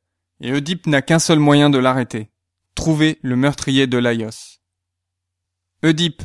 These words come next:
mène l'enquête et se rend compte que c'est lui-même qui a tué son père,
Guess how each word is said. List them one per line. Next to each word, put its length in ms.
mène 280
l'enquête 560
et 100
se 140
rend 160
compte 220
que 120
c'est 180
lui-même 440
qui 180
a 80
tué 200
son 180
père, 300